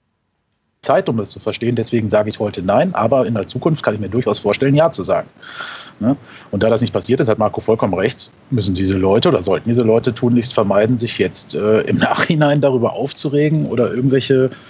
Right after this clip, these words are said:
äh, fadenscheinigen Aktionen zu starten, weil das ist dann, äh, irgendwie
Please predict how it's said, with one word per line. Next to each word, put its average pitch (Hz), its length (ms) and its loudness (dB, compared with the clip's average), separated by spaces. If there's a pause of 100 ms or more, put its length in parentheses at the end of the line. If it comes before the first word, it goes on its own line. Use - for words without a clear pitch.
(640)
äh, 123 280 2
fadenscheinigen 127 840 0
Aktionen 107 480 -4
zu - 160 -16
starten, - 380 -10 (180)
weil 92 180 -4
das 107 220 -6
ist 135 220 -2
dann, 117 300 2 (880)
äh, 101 40 -10 (320)
irgendwie 117 520 2